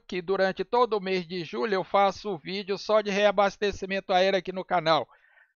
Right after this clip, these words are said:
Por isso, se você precisar alguma dica, pergunta aí na, nos comentários, pessoal. A maioria do pessoal não comenta, então,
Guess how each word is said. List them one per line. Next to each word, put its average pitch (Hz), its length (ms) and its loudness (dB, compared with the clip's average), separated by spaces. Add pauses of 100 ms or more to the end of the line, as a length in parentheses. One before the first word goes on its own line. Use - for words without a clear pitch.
(120)
Por 156 140 0
isso, 196 200 4
se 208 80 -6
você 202 280 0
precisar 190 460 0
alguma 185 420 4
dica, 175 640 -2 (440)
pergunta 185 560 2
aí 220 180 8
na, 214 320 6
nos 202 220 -2
comentários, 196 640 6
pessoal. 147 400 0
A 170 60 4
maioria 202 360 2
do 220 120 0
pessoal 226 500 4
não 247 160 -4
comenta, 240 580 4
então, 247 380 0